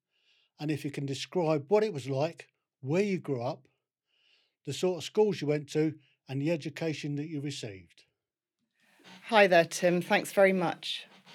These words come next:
Speaker 2: So I was born, as you can no doubt hear from my accent, in Liverpool in nineteen sixty-five. My dad was, um, a junior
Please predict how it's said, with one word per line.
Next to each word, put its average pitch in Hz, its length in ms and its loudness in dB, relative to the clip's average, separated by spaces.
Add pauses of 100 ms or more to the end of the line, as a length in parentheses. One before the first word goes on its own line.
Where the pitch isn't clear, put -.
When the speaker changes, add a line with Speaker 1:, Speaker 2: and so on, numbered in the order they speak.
Speaker 2:
So - 160 0
I 220 80 6
was 214 180 4
born, 170 640 4 (220)
as - 160 -6
you 151 40 -10
can 170 320 0
no 170 200 2
doubt 160 160 2
hear 185 220 2
from 170 180 0
my 156 100 0
accent, - 640 -6 (180)
in 151 240 0
Liverpool 147 600 -2 (1160)
in 147 140 -2
nineteen 147 500 -2
sixty-five. 147 1000 -6 (840)
My 147 140 0
dad 175 360 2
was, 156 400 -2
um, 143 480 0 (380)
a 143 80 -8
junior 143 600 0